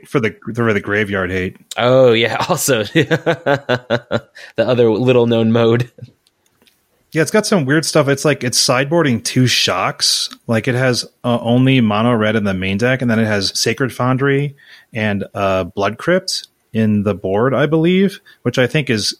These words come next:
Speaker 1: unusual, but maybe they wanted that surprise factor in the sideboarded games with those splash cards. Yeah. Let's keep, let's keep chugging through this list, my dude.
Speaker 2: Yeah, absolutely. We got Amulet at seven,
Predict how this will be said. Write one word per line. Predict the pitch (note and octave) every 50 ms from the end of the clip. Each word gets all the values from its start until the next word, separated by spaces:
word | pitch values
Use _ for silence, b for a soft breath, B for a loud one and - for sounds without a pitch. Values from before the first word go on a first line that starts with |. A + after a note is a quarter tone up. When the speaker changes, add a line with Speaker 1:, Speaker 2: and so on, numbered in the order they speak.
| _
Speaker 1:
unusual, | A#2 G#2+ G#2 G2 F#2+ F#2 F#2+ G2 G2+ G#2 C3 D3+ E3 G3+ G#3+ G#3+ G#3
but | - B2 A2+
maybe | A2+ A2 A2 A#2
they | A2 G#2 A2 G#2+ G#2
wanted | G2 G#2 G#2 G#2 G#2
that | G2+ G2+ G2+ G2 G2
surprise | - - - - F#2+ F2+ F#2 G2 -
factor | - - A2 A2+ A2 - C3 B2+ B2+
in | A#2+
the | A#2 A2+
sideboarded | - - A2 A2 A2 A#2+ A#2+ B2 B2
games | A#2 C3 C3+ C#3 C#3 C#3 - -
with | A2 -
those | G#2+ G2+ F2+
splash | - - G2 F#2+ G#2 -
cards. | - B2 C3 C#3 C#3+ C#3 - - - - _ _ _ _ _ -
Yeah. | G2+ F2+ F2 - B B B B B B B B _
Let's | D3 B2+
keep, | - - D3+ - - -
let's | - B2+ -
keep | - - A#2+ -
chugging | - B2 A#2 A2+ G#2+
through | G2 A#2
this | G#2+ G#2 G2 - -
list, | G2+ G#2 - -
my | G#2+ F#2 F2+
dude. | F#2 F#2+ F#2+ G2 G#2 - _ _ _ _ _ _ _ _ _ _ -
Speaker 2:
Yeah, | - A#2+ B2 A#2
absolutely. | A2+ - D3 C3 A2 G2+ G#2
We | G2
got | G#2 G2 F#2+ - - G#2+
Amulet | G#2 G#2 A2 A#2 A#2+ A#2+ B2 A2 - F#2
at | F2 E2 -
seven, | - - - B2 B2+ C3+ D3+ D#3 D#3+ E3 D#3